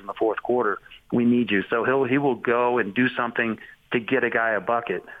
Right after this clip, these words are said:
Um, Karl Malone, same type of thing. But, but those guys were in it for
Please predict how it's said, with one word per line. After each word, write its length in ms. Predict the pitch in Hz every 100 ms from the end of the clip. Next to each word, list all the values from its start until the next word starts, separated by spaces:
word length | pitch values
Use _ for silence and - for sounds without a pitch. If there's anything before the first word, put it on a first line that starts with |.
| - -
Um, 480 | 113 110 104 101 -
Karl 200 | 139 131
Malone, 360 | 120 120 120 107
same 200 | 127 120
type 180 | 120 113
of 120 | 101
thing. 240 | 135 120 104
But, 160 | 113 - - - -
but 100 | 143
those 220 | 180 190
guys 220 | 180 165
were 120 | 139
in 120 | 143 143
it 100 | 135
for 160 | 131